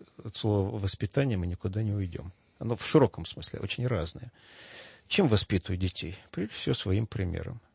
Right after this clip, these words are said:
Вы можете говорить самые правильные, самые замечательные слова, которым, говорится, комар носа не подточит в их истинности, но если это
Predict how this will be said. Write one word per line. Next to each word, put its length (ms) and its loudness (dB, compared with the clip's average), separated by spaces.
Вы 80 -4
можете 300 -2
говорить 320 2
самые 380 0
правильные, 760 2
самые 340 0
замечательные 1000 -2
слова, 560 6
которым, 380 2
говорится, 360 -2
комар 420 8
носа 340 2
не 100 2
подточит 680 0
в 80 0
их 140 -2
истинности, 800 0
но 300 0
если 460 0
это 340 -2